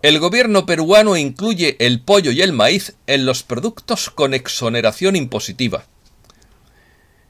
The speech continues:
Vigésimo séptimo. Mercurio y las Pléyades. Cuando el sol se pon-, se ponga esta noche, sal y mira hacia el oeste. Mercurio está en conjunción con el cúmulo estelar de las Pléyades.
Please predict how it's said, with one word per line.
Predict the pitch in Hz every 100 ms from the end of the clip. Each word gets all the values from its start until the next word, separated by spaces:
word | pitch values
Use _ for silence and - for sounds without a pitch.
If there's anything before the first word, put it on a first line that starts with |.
| _
Vigésimo | - 123 127 190 - 147 110
séptimo. | 214 220 - 208 220 - _ _ _
Mercurio | - 143 143 135 127 226 240 214
y |
las | 147 117
Pléyades. | - 113 90 80 76 - - _ _ _ _ _
Cuando | - 143 156
el | 170
sol | - 247
se | - 156
pon-, | 185 190 - _
se | - - 127
ponga | 185 151 131
esta | - 123
noche, | 139 - 170 151 _ _ _ _ _ -
sal | - 208 220 - -
y | 135
mira | 170 220 185 - -
hacia | 131 - 127
el | 110
oeste. | 127 - - - - - _ _ _ _
Mercurio | - 135 156 131 233 226 185
está | - 202
en | 214
conjunción | 180 147 123 117 - 196 208 - _ _
con | 143 131 120
el | 117
cúmulo | - 208 190 143
estelar | 117 - 107 135 180
de | 135
las | 95 -
Pléyades. | 117 107 73 65 -